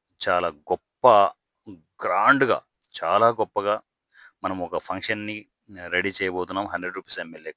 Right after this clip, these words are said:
కాన్సెప్ట్‌తో. So ఈ అతిపెద్ద ప్రోగ్రామ్ ఉండబోతోంది. So నాకు తెలిసి సినిమా ఇండస్ట్రీ అంతా ఒక్కసారి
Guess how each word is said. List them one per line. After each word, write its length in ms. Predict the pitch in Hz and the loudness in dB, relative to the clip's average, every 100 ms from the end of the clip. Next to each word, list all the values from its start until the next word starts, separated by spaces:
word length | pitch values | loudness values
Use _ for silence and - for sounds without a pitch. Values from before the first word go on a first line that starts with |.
| 85 | -6
కాన్సెప్ట్‌తో. 600 | 92 - 107 _ - 117 127 _ _ - - - - | -4 -4 -10 _ -6 -4 -6 _ _ -20 -20 -18 -8
So 80 | 101 92 87 | -4 -4 -4
ఈ 40 | 87 87 80 | -8 -8 -8
అతిపెద్ద 340 | - - 107 107 98 | -8 -6 -4 -4 -4
ప్రోగ్రామ్ 320 | 95 95 87 | -4 -4 -6
ఉండబోతోంది. 560 | 82 87 92 92 90 - _ _ _ _ _ _ _ _ - | -10 -10 -10 -10 -14 -14 _ _ _ _ _ _ _ _ -12
So 100 | 87 87 | -8 -2
నాకు 140 | 87 92 | -2 0
తెలిసి 300 | 104 - 110 95 98 - | -2 -2 -2 -2 -4 -6
సినిమా 300 | 104 110 113 107 | -6 0 2 4
ఇండస్ట్రీ 320 | 101 107 - 98 | 2 2 2 0
అంతా 200 | 95 98 82 80 - | 2 4 6 2 -2
ఒక్కసారి 580 | - - 95 - 98 101 | -18 -14 -8 -2 -2 0